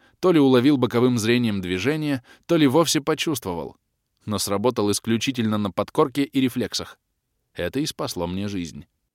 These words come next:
Выломившийся из зарослей в нескольких метрах от меня высокий худой егерь с окровавленной физиономией, искаженной злой гримасой, тот самый, что ушел от меня в самом начале боя, уже жал на спуск. Пуля ударила, поднимая небольшой фонтанчик влажной земли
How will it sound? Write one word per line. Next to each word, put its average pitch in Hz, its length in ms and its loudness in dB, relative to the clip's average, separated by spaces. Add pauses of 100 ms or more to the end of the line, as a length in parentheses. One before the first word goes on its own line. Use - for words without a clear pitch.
(360)
Выломившийся 151 760 2
из 127 140 4
зарослей 127 500 4
в 107 60 -2
нескольких 123 540 -2
метрах 120 340 -2
от 113 120 -4
меня 120 240 0
высокий 107 440 0
худой 104 320 0
егерь 131 400 0 (200)
с - 100 -6
окровавленной 107 680 4
физиономией, 104 800 -2
искаженной 107 640 0
злой 101 220 2
гримасой, 101 560 -4 (260)
тот 180 180 -2
самый, 151 280 2
что 143 200 2
ушел 143 260 2
от 110 120 0
меня 131 200 0
в - 60 -4
самом 120 280 0
начале 127 340 0
боя, 101 340 -6 (320)
уже 131 360 2
жал 104 280 2
на 98 140 -2
спуск. - 420 -10 (840)
Пуля 190 360 4
ударила, 151 420 4
поднимая 123 500 4
небольшой 113 420 2
фонтанчик 107 600 -2
влажной 101 400 2
земли 92 380 -4